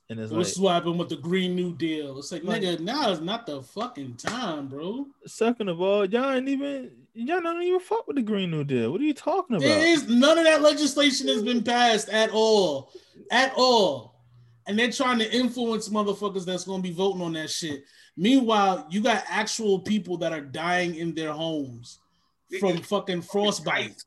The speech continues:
Speaker 3: coming
Speaker 2: nigga.
Speaker 3: through the ceiling. I
Speaker 2: This
Speaker 3: saw,
Speaker 2: shit is
Speaker 3: I saw one video of the ice from the sink, the water from the pipes. The shit spiked up like the shit was Sub-Zero.
Speaker 2: Yeah.
Speaker 3: Freeze type shit. This shit is insane.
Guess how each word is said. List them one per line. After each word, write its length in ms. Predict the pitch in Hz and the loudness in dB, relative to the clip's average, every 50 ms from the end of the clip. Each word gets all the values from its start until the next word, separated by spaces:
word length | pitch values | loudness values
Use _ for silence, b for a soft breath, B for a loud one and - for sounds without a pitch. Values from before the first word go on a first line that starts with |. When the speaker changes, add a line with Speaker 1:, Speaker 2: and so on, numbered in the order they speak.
| - - | -14 -8
Speaker 3:
coming 180 | 208 196 175 | -6 -6 -4
Speaker 2:
nigga. 200 | 185 180 180 180 190 | -4 -4 -4 -4 -4
Speaker 3:
through 80 | 202 - | -8 -10
the 80 | - | -14
ceiling. 520 | - - - - 190 180 151 113 - - _ _ _ _ _ _ _ _ _ _ _ _ _ _ _ _ _ _ _ _ _ _ _ _ _ - - - - - - - - | -18 -20 -12 -6 -6 -6 -6 -6 -12 -16 _ _ _ _ _ _ _ _ _ _ _ _ _ _ _ _ _ _ _ _ _ _ _ _ _ -20 -20 -20 -20 -20 -20 -16 -14
I 60 | 165 170 - | -10 -6 -2
Speaker 2:
This 200 | 202 262 254 - | 0 0 0 2
Speaker 3:
saw, 40 | - | 0
Speaker 2:
shit 120 | 285 254 | 0 0
is 280 | 240 214 180 - - - - _ _ - - - 123 | 0 -2 -4 -6 -12 -16 -20 _ _ -20 -20 -20 -18
Speaker 3:
I 60 | 180 | -18
saw 360 | - - 208 185 170 170 175 | -14 -10 -8 -8 -8 -8 -8
one 200 | 185 196 196 190 185 - _ 151 | -8 -10 -10 -10 -12 -14 _ -8
video 360 | 170 175 175 170 160 160 151 - | -6 -6 -6 -6 -8 -10 -12 -12
of 400 | 131 143 143 139 139 131 120 127 | -12 -10 -10 -10 -10 -12 -14 -16
the 100 | 123 110 - - 147 | -16 -16 -12 -8 -8
ice 440 | 165 165 156 156 - - - - - _ | -6 -6 -8 -10 -14 -20 -20 -20 -20 _
from 180 | - 151 147 131 | -16 -16 -14 -14
the 60 | 113 | -16
sink, 400 | - - - - 170 170 156 - _ _ _ _ _ - - | -16 -16 -12 -8 -8 -8 -8 -10 _ _ _ _ _ -20 -18
the 80 | 123 117 | -16 -16
water 320 | 120 139 156 165 165 156 | -14 -12 -10 -10 -10 -10
from 120 | - 160 156 | -12 -16 -18
the 60 | 151 _ - | -16 _ -8
pipes. 280 | 165 143 110 - - _ _ _ _ _ _ _ - | -8 -8 -8 -12 -16 _ _ _ _ _ _ _ -16
The 60 | 117 | -14
shit 240 | - - 180 - - - _ | -12 -10 -10 -12 -12 -14 _
spiked 480 | - - - - 151 151 160 156 - - | -16 -16 -14 -10 -8 -8 -8 -8 -6 -10
up 120 | 156 139 143 | -10 -10 -10
like 160 | 147 139 - | -14 -16 -16
the 80 | 139 - | -18 -18
shit 280 | - - 170 165 117 | -16 -12 -12 -10 -12
was 180 | 127 127 - - | -12 -16 -16 -14
Sub-Zero. 480 | - 160 156 143 120 127 135 131 117 98 - _ _ _ _ _ _ _ _ _ _ - | -12 -12 -12 -12 -12 -14 -14 -14 -14 -14 -16 _ _ _ _ _ _ _ _ _ _ -6
Speaker 2:
Yeah. 320 | 220 302 330 302 240 185 107 - - _ _ - | -2 0 2 2 2 2 0 -4 -14 _ _ -12
Speaker 3:
Freeze 360 | - 190 196 190 180 - - | -10 -8 -8 -8 -8 -10 -8
type 180 | - 135 120 117 | -8 -8 -8 -8
shit. 120 | - - | -12 -14
This 80 | - - | -12 -12
shit 100 | - - | -12 -12
is 100 | 285 277 | -14 -14
insane. 520 | 277 277 254 - 494 494 480 302 - - | -16 -16 -14 -14 -14 -12 -12 -12 -14 -14